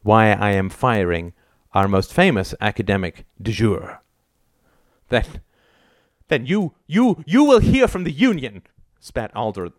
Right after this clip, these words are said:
then turned to go. As he yanked up his coat, loose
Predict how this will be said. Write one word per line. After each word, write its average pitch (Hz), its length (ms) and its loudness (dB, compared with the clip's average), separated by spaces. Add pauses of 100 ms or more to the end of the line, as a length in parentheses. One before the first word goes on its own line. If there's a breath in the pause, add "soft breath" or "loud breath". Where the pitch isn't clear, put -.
(200)
then 101 160 -8
turned 95 280 -4
to 101 60 -4
go. 98 400 2 (1040)
As 120 300 2
he 110 460 0
yanked 151 340 -2
up 139 140 0
his 123 140 -6
coat, 101 400 2 (160)
loose 117 420 2